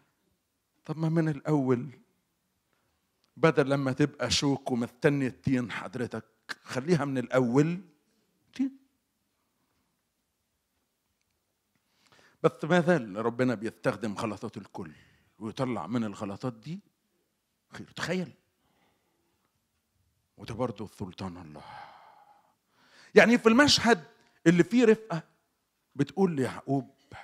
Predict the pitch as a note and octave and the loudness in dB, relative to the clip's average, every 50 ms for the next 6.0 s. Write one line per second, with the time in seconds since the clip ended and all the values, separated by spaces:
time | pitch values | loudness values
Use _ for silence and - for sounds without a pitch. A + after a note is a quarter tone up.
0 | - - - _ _ _ _ _ _ _ _ _ - D3 C#3+ - - - A#2+ A#2 | -20 -20 -20 _ _ _ _ _ _ _ _ _ 0 0 0 0 -6 -8 -6 -8
1 | A#2 G#2 - _ _ _ _ _ _ _ _ _ _ - - A2 - - D3 C#3+ | -8 -10 -14 _ _ _ _ _ _ _ _ _ _ -18 -18 -8 0 2 2 2
2 | C3 A#2+ A2 G2 - - - - G#2+ - - _ _ _ _ - - _ _ _ | 2 -2 -6 -8 -12 -14 -12 -12 -12 -12 -14 _ _ _ _ -20 -20 _ _ _
3 | _ _ _ - C3+ C3 A#2+ A2 - - - - A2+ A2+ F#2+ _ - - E2+ _ | _ _ _ -10 -10 -10 -10 -14 -12 -12 -12 -10 -10 -12 -14 _ -18 -20 -20 _
4 | _ _ _ _ _ _ _ _ _ _ _ _ _ - G2 E2+ F2+ G#2+ A#2 B2 | _ _ _ _ _ _ _ _ _ _ _ _ _ -4 -4 -2 -2 -2 -2 -2
5 | C3+ B2+ A#2+ A#2 F2+ E2 B2 B2 A#2 _ - G#2 G#2+ A#2 A#2+ A2+ A#2 - - G2+ | -2 -2 -4 -6 -8 -8 -8 -10 -10 _ -12 -8 -4 -4 -4 -4 -6 -14 -20 -20